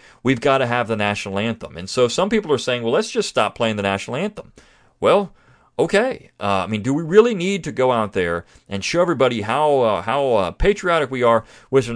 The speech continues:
with the national anthem before our Rotary Club meeting? Uh, do we really need to say the Pledge of Allegiance before our Rotary Club meeting or before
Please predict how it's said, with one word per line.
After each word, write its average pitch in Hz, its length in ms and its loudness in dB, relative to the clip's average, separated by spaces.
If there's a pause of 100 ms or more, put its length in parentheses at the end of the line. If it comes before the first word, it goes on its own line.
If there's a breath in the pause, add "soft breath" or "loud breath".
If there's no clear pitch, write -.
(140)
with 123 160 2
the 117 80 0
national 117 340 -2
anthem 107 240 -4
before 107 560 2
our 104 260 2
Rotary 120 380 2
Club 92 280 2
meeting? 92 420 -6 (260 loud breath)
Uh, 98 140 0
do 117 100 2
we 127 80 2
really 202 220 6
need 196 60 -4
to 180 80 -6
say 160 140 2
the 123 80 2
Pledge 143 440 2
of 123 80 2
Allegiance 120 420 -2
before 107 360 0
our 104 80 4
Rotary 104 360 2
Club 95 260 -2
meeting 90 360 -8
or 95 160 2
before 120 540 2